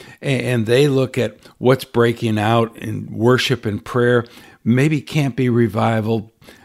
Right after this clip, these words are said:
because it's not centered on the preaching of the word or centered on repentance over sin and salvations. But at the same time, reports are coming in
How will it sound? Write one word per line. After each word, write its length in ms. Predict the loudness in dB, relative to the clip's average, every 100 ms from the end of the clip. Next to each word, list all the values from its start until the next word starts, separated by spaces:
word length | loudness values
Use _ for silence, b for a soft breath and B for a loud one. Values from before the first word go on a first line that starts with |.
| B -8
because 640 | -8 -4 0 2 2 -2 -10 b b b -12
it's 440 | -10 -4 -4 0
not 220 | 0 0 0
centered 400 | 0 2 2 0
on 160 | 0
the 60 | -2
preaching 480 | -4 -4 -4 -2 0
of 100 | 0
the 100 | 0
word 540 | 2 4 2 0 -8 B B
or 400 | B 0 0 0 -2
centered 360 | 0 0 2
on 180 | 0 0
repentance 720 | -2 -4 -8 -8 -6 -8 -4
over 240 | -4 -4
sin 520 | -4 -2 0 0 0 -2
and 220 | -6 -6
salvations. 960 | -2 -2 0 2 2 0 -4 -8 -16 -20 b b b b b b b b b
But 120 | 0
at 120 | 2
the 120 | 0 -2
same 360 | 2 2 2
time, 600 | 0 -4 -4 -4 -6 -8 _ b b 0
reports 520 | 2 2 0 0 0
are 100 | -4
coming 380 | 0 0 2 2
in 360 | 2 2 -2